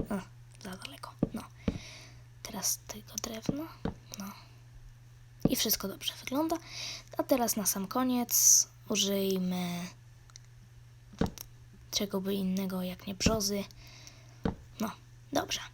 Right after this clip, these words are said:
Dobrze to wygląda. Dobrze to wygląda. Dobra. Oj, aj. Dobra. Okej, tutaj będziemy musieli trochę skopać tego dirta, żeby wszystko tutaj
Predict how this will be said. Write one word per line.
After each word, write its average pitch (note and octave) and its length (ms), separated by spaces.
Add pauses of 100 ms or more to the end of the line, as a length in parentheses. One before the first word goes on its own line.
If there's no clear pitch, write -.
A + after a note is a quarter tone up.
(760)
Dobrze - 260
to - 120
wygląda. - 420 (160)
Dobrze - 340
to - 120
wygląda. - 480 (180)
Dobra. - 220 (1400)
Oj, G3+ 420 (320)
aj. - 240 (360)
Dobra. - 240 (2000)
Okej, - 220
tutaj A#3+ 340
będziemy G#3 400
musieli G#3+ 300
trochę G3 260
skopać - 400
tego F#3 300
dirta, F#3 540
żeby F3+ 340
wszystko - 400
tutaj F3 340